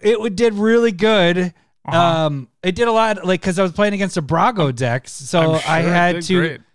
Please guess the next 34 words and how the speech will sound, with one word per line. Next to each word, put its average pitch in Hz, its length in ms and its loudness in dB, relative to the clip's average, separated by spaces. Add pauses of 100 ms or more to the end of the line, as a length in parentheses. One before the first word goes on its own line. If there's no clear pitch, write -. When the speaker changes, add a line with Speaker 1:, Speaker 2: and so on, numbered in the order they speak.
(320)
Speaker 1:
I 156 160 0
had 175 180 0
to 165 80 -6
control 170 560 -2
the 165 100 0
board 143 360 -2
a 185 40 -2
lot 190 220 -2
more 208 220 0
'cause 151 180 -6
he 160 120 -2
was 156 180 -2
able 156 220 -2
to, 147 280 -4 (420)
you 143 140 -2
know, 123 320 -2
um, 113 720 -4 (640)
what 139 180 -4
is 127 160 -4
it? - 240 -6
Uh, 117 1080 -6
where 131 160 -2
you're 143 120 2
not 170 200 2
able 180 180 0
to 160 100 0
use 175 640 0
or 151 220 -2
attack 160 400 -2
or 151 60 -2
block 143 300 -2
with 151 120 -6
your 143 100 -6
creatures 151 640 -4